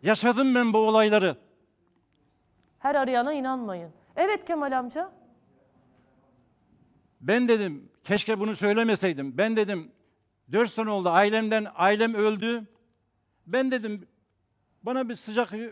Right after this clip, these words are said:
Speaker 1: çorba mı yapacak? Ben bir nefes alacak, bir aileye ihtiyacım var bunun." dedim.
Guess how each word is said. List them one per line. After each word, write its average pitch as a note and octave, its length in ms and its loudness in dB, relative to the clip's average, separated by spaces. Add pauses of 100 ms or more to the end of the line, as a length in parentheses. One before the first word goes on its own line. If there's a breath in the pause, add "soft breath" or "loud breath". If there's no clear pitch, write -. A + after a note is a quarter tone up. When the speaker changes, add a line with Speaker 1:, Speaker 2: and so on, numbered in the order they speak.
(240)
Speaker 1:
çorba A#3+ 320 -2
mı A#3 100 -2
yapacak? G#3 500 0 (680)
Ben B3+ 200 0
bir A#3+ 100 -2
nefes A3+ 260 0
alacak, G3+ 420 -2
bir A#3 120 0
aileye A#3+ 320 0
ihtiyacım G#3 500 0
var G3 160 0
bunun." F#3+ 140 -4
dedim. C#3+ 260 -4